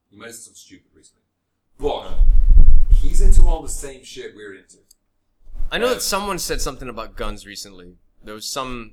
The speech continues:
Speaker 2: fucking thing where they're saying, like, no,
Speaker 1: Guns
Speaker 2: Vince
Speaker 1: and stuff.
Speaker 2: Vaughn.
Speaker 1: Vince Vaughn did
Speaker 2: Vince
Speaker 1: that.
Speaker 2: Vaughn,
Speaker 1: I think
Speaker 2: yeah,
Speaker 1: John
Speaker 2: yeah, yeah,
Speaker 1: Cusack
Speaker 2: yeah.
Speaker 1: said something about Obama. It was something different. It was equally dunderheaded.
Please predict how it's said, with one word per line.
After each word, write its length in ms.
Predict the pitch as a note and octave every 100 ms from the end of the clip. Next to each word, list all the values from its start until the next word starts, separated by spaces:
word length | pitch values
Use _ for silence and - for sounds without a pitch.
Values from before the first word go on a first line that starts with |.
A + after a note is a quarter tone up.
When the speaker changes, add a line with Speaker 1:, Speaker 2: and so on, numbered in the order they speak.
| _
Speaker 2:
fucking 300 | - A2 A2+
thing 240 | G2+ G#2+ G2+
where 120 | G2+
they're 120 | G2+
saying, 240 | - A2 G#2+
like, 140 | B2+ C#3
no, 80 | D#3
Speaker 1:
Guns 80 |
Speaker 2:
Vince 140 | F#3 G#3+
Speaker 1:
and 60 | -
stuff. 280 | E3+ D#3+ F#2
Speaker 2:
Vaughn. 80 |
Speaker 1:
Vince 160 | C3 C3
Vaughn 240 | C3 C3 C3+
did 60 |
Speaker 2:
Vince 160 | E3+ F3+
Speaker 1:
that. 80 | -
Speaker 2:
Vaughn, 260 | E3+ F3 C#3
Speaker 1:
I 40 |
think 120 | G2
Speaker 2:
yeah, 80 | C3 C3
Speaker 1:
John 160 | C3
Speaker 2:
yeah, 40 | B2
yeah, 100 | A#2+
Speaker 1:
Cusack 40 |
Speaker 2:
yeah. 60 | G#2+
Speaker 1:
said 80 | -
something 160 | D3 C3
about 260 | B2+ -
Obama. 300 | A2 G2+ F2+
It 80 | _
was 80 | -
something 180 | - G#2
different. 220 | A#2 -
It 20 |
was 160 | A2 A2+
equally 360 | B2 B2 A#2 A2
dunderheaded. 580 | A2 G#2 G2 E2 -